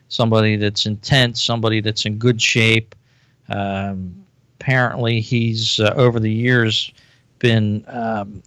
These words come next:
a fan of healthy dieting and things like that. So, uh, just was watching a few interviews with him before we did the podcast here. So it'll be interesting to see what kind of team he fields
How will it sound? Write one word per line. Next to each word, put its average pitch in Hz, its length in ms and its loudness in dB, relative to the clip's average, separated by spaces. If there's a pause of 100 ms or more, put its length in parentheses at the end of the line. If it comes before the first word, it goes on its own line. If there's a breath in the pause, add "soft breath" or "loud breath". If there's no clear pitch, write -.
a 123 80 0
fan 117 380 2
of 101 160 -6
healthy 120 420 0
dieting 107 800 0
and 107 120 -8
things 113 300 -4
like 107 280 -2
that. 107 340 2
So, 104 340 0 (640 soft breath)
uh, 104 300 -6
just 123 320 -4
was 113 160 -2
watching 110 340 0
a 104 40 -6
few 110 420 -2
interviews 110 500 2
with 107 160 0
him 104 80 0
before 107 380 0
we 107 80 2
did 104 220 -2
the 107 60 -6
podcast 120 800 0
here. 101 160 0
So 104 300 0
it'll 117 140 2
be 202 180 0
interesting 156 560 2
to 120 60 0
see 120 400 0 (340 soft breath)
what 117 160 2
kind 113 220 2
of 107 100 -2
team 120 320 -4
he 131 240 0
fields 104 680 0